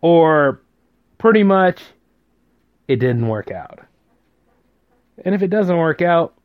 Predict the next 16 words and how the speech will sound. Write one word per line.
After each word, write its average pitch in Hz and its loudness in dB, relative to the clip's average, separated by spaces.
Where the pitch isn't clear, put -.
<laughs> - -6
it 143 -4
stings. 123 -2
You 302 6
won't 254 2
like 131 -2
it. 214 2
You 277 2
won't 339 4
even 262 2
like 240 2
yourself 214 0
for 156 -2
a 147 2
while, 147 4
but, 156 -2